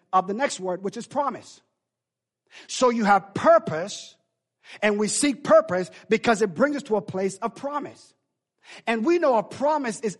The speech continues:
absolutely binding. Come on. Oh, God have mercy. The example is a wedding. Do you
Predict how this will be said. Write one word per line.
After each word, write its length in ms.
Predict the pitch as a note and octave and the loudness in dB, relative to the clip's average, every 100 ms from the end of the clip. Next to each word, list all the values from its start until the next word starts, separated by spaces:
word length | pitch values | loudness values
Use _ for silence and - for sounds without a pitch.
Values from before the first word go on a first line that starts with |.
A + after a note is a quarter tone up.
| - | -4
absolutely 640 | C#4 - G#3 A#3 A3 G#3 - _ | -4 -4 -12 -8 -6 -8 -10 _
binding. 800 | D3+ D#3 B3 D4 D4 G3 A#2 G2+ _ | -12 0 0 0 -4 -8 -12 -18 _
Come 200 | B3 A3 | -16 -16
on. 120 | C#3 _ _ _ _ _ _ _ _ _ _ - | -18 _ _ _ _ _ _ _ _ _ _ -10
Oh, 540 | E3+ D3 A2+ G2 - | -6 -6 -8 -12 -14
God 140 | - - | -20 -20
have 220 | - _ | -20 _
mercy. 280 | _ _ _ _ _ _ _ _ _ _ _ _ _ _ _ _ _ _ - | _ _ _ _ _ _ _ _ _ _ _ _ _ _ _ _ _ _ -8
The 120 | E3 | -2
example 500 | F3 D3+ G3 A3 A3+ | 0 2 2 2 0
is 100 | A3+ | 0
a 60 | B3+ | 0
wedding. 300 | D4 C#4+ - _ _ _ _ _ _ _ _ _ _ - - D#3+ | 0 -2 -10 _ _ _ _ _ _ _ _ _ _ -20 -14 0
Do 140 | A#3+ | 2
you 500 | C4+ C#4 C#4+ - | 4 4 2 -2